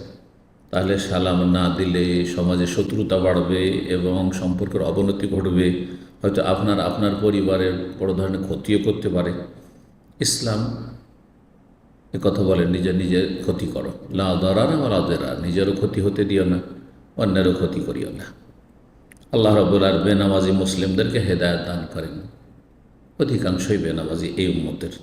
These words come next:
যার ফলে উম্মতের দুর্দশার শেষ নেই। দিনের দিকে, মসজিদের দিকে, পাঁচ ওয়াক্ত সালাতের দিকে যতক্ষণ না ফিরে আসবে এই জাতি, ততক্ষণ আল্লাহর এই আযাব উঠিয়ে নেবেন না।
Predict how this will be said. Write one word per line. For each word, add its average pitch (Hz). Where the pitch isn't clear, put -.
যার 98
ফলে 95
উম্মতের 92
দুর্দশার 90
শেষ -
নেই। -
দিনের 110
দিকে, 101
মসজিদের 101
দিকে, 95
পাঁচ 95
ওয়াক্ত -
সালাতের 104
দিকে 98
যতক্ষণ 117
না 117
ফিরে 104
আসবে 95
এই 90
জাতি, 87
ততক্ষণ 110
আল্লাহর 98
এই 101
আযাব 90
উঠিয়ে 87
নেবেন 69
না। -